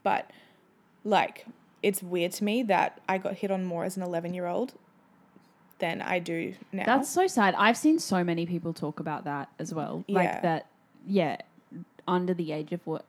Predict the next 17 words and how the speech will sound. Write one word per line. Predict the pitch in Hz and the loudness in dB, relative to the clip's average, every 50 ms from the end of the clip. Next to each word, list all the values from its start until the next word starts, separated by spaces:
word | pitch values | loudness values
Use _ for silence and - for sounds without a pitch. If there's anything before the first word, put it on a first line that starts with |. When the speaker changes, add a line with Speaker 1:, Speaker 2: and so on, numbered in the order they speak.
| _ - | _ -6
Speaker 2:
eighteen | 175 170 170 165 160 - 165 151 160 160 165 175 180 196 - _ _ | -4 -4 -4 -6 -6 -6 -6 -6 -6 -6 -8 -8 -8 -10 -12 _ _
is, | - - 180 190 - - | -14 -12 -12 -12 -12 -12
like, | - - - - - - _ _ _ _ _ - 196 175 | -14 -14 -14 -16 -20 -20 _ _ _ _ _ -14 -10 -8
when | 175 170 170 170 | -8 -8 -8 -8
you | 175 | -10
get | - - - | -10 -12 -14
hit | 202 190 - 185 | -12 -10 -8 -6
on | 170 170 170 175 180 180 196 - - - - _ - | -6 -6 -6 -6 -6 -8 -10 -12 -18 -20 -20 _ -6
Speaker 1:
Yeah. | 226 220 220 208 214 - - | -2 0 0 0 0 0 0
Speaker 2:
creepily | 233 240 - 240 233 233 226 220 - | -2 0 2 2 2 2 0 -2 -4
the | 185 | -4
most, | 165 - - - 170 - - | -4 -4 -6 -8 -10 -8 -6
which | 196 180 - - - - - - | -6 -6 -6 -8 -12 -18 -12 -6
is | - 208 208 - 214 | -6 -6 -6 -6 -6
really | 214 214 220 220 | -4 -4 -2 -2
Speaker 1:
Yeah. | 220 226 226 226 220 226 226 233 233 226 220 220 214 - - - 220 | -2 -2 -2 -2 -4 -4 -2 -2 0 2 2 4 2 2 0 -2 -4
Speaker 2:
sad. | - - - - - - - | -6 -8 -8 -10 -12 -12 -14